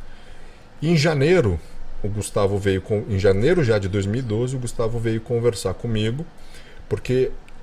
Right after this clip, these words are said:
a vez era dele, não era minha. O Gustavo veio conversar comigo dizendo: "Ó, eu acho que você tem mais condição de s-,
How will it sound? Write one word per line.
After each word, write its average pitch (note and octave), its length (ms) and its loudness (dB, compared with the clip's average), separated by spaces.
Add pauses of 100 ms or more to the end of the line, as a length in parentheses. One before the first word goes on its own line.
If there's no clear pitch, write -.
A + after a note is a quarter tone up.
(340)
a G#2+ 80 2
vez B2 240 4
era F3+ 160 4
dele, B2 300 2
não F#2+ 180 2
era A2 140 2
minha. F2+ 360 -4 (640)
O - 60 0
Gustavo A2 300 0
veio G#2+ 160 0
conversar A#2 500 2
comigo D3 380 -2
dizendo: D#3 380 2
"Ó, A2+ 140 6
eu G2+ 160 6
acho - 140 -2
que - 40 -8
você B2 180 -4
tem B2+ 160 -2
mais C3 260 -2
condição D3 600 0
de C#3 220 -6
s-, - 480 -4